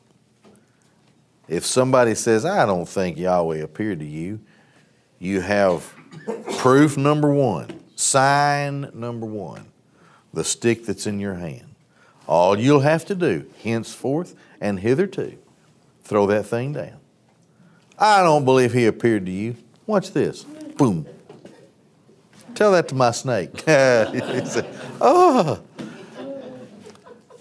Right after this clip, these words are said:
Then he could pick it back up and it's a stick again.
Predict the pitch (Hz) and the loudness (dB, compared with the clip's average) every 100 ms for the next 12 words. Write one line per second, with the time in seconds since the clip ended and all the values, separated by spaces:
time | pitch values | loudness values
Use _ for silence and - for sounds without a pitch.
0 | - 107 143 156 135 143 147 147 143 135 | -6 2 4 6 4 4 2 4 4 4
1 | 127 123 127 113 110 107 101 - 113 98 | 4 4 2 -4 -4 -4 -8 -8 -4 -4
2 | 82 76 73 | -6 -12 -14